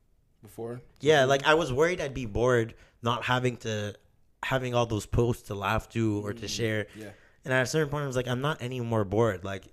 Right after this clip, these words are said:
Speaker 2: I'm just defaulting back to Twitter at this point.
Speaker 1: Yeah,
Speaker 2: where
Speaker 1: that's
Speaker 2: I'm
Speaker 1: true.
Speaker 2: doing other stuff."
Speaker 1: Yeah.
Speaker 2: And eventually, I started noticing that my mood was slightly better.
Speaker 1: Okay.
Speaker 2: Not to say it was, like, catastrophic for my mood, but
Speaker 1: Mm-hmm.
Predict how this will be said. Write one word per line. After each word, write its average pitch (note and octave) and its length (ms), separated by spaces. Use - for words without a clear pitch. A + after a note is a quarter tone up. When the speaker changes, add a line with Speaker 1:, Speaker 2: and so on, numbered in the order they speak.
Speaker 2:
I'm A#2+ 160
just B2 200
defaulting A#2+ 440
back G#2+ 200
to - 80
Twitter B2 260
at F2+ 100
this F#2+ 140
point. F2+ 280
Speaker 1:
Yeah, C3+ 100
Speaker 2:
where B2 120
Speaker 1:
that's A#2+ 120
Speaker 2:
I'm A2 100
Speaker 1:
true. A2 80
Speaker 2:
doing A2+ 120
other B2 200
stuff." F2+ 300
Speaker 1:
Yeah. G2 220
Speaker 2:
And B2 680
eventually, B2+ 580
I A2+ 60
started A2+ 280
noticing A#2 300
that A2 140
my G#2 140
mood G#2+ 340
was G2 360
slightly A#2 640
better. A2 400
Speaker 1:
Okay. - 180
Speaker 2:
Not C#3 140
to D#3+ 100
say D3 160
it B2+ 80
was, G#2 260
like, G2+ 200
catastrophic A2+ 580
for - 100
my F#2 200
mood, F2 260
but F#2 160
Speaker 1:
Mm-hmm. A#2+ 160